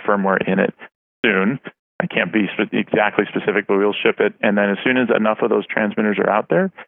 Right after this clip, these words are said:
um, we'll turn on the app feature, uh, that allows it to hap-, uh, allows it to, the transmitter to communicate directly with the watch. Um, a couple things about it though. You'll, you'll always need to have an iPhone to kind of set up and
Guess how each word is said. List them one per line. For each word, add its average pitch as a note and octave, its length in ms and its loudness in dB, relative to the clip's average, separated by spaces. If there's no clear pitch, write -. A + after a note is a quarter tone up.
um, G#2 200 2
we'll G2+ 140 0
turn G#2+ 300 0
on G2+ 180 2
the F#2 120 2
app F#2+ 280 0
feature, F#2 540 0
uh, F#2 180 2
that F2 160 0
allows F2+ 320 2
it - 60 -8
to F#2+ 80 0
hap-, F2 280 -2
uh, G2 220 -2
allows F#2 320 0
it - 160 -6
to, F2 320 0
the - 80 2
transmitter F#2 400 0
to E2 60 -8
communicate - 460 -2
directly F#2 360 0
with F2+ 80 -2
the - 100 -8
watch. F2+ 480 0
Um, G2 280 0
a - 360 -12
couple C3 160 -2
things B2 180 0
about A2 200 0
it A2 80 -4
though. B2+ 80 2
You'll, A2+ 300 0
you'll A2+ 140 2
always B2 340 2
need A2 160 2
to - 40 4
have A2 240 0
an G2+ 80 -2
iPhone A#2 640 -2
to G2 320 0
kind G2 140 -2
of F2+ 80 -6
set G#2+ 120 2
up G2 140 0
and G2 140 -2